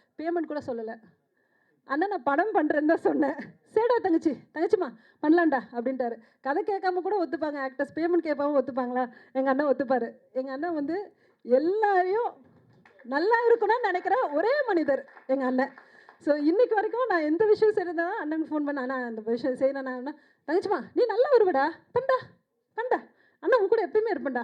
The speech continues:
அப்படின்னு என் தோள் தொட்டி கொடுத்து என்னை ஒரு ஒரு நாளும் என்னை முன்னேற்றி வந்த, அஹ், மயம் கோபின்னா மிகப்பெரிய, மிகப்பெரிய நன்றி. And, uh,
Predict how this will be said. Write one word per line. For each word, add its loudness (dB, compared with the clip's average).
அப்படின்னு -4
என் -8
தோள் -8
தொட்டி -4
கொடுத்து -8
என்னை -8
ஒரு -8
ஒரு -6
நாளும் -4
என்னை -6
முன்னேற்றி -6
வந்த, -4
அஹ், -10
மயம் -2
கோபின்னா -6
மிகப்பெரிய, -8
மிகப்பெரிய -6
நன்றி. -12
And, -12
uh, -12